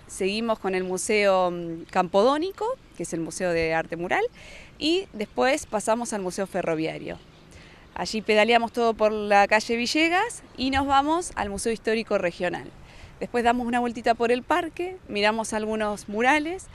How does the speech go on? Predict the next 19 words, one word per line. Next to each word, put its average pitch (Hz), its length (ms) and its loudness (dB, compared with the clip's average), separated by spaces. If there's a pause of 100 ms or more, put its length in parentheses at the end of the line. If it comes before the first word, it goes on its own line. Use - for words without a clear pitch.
(280)
y 254 140 -6
compartimos 262 720 2
unos 226 280 -2
mates, 262 600 0
un-, 190 440 -6
unas 190 140 -4
galletitas, 208 960 2
un 180 100 -4
poco 180 220 0
de 185 160 2
charla, 220 720 4 (460)
eh, 175 720 2
y 202 140 0
demás. 160 460 -2 (420)
La 196 200 4
particularidad 220 1040 4
de 202 480 2
esta 240 240 -2
pedaleada 302 760 4